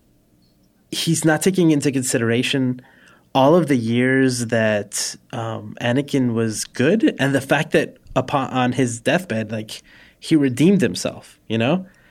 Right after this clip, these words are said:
And so Kylo is kind of only looking at the things that he wants to see. And I can't come up with a good word for it right now, um, and I,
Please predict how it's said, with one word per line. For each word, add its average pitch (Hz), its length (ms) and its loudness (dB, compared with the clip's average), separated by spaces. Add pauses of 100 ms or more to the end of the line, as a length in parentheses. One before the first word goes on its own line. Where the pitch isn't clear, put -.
(400)
And 120 840 0
so 127 680 2 (260)
Kylo 170 420 2
is 139 120 0
kind 156 240 -2
of 135 200 -2
only 156 400 4
looking 131 480 0
at 123 100 -2
the 113 80 -4
things 131 300 0
that 110 140 -4
he 117 140 -2
wants 107 380 -4
to 85 100 -6
see. - 420 -4 (1300)
And 127 800 0 (640)
I - 80 -4
can't 247 240 0
come 262 140 4
up 196 100 4
with 156 100 2
a 156 60 2
good 131 180 2
word 127 300 2
for 123 120 -2
it 113 120 -2
right 120 160 0
now, 120 340 2
um, 107 400 -6
and 120 100 0
I, 120 40 0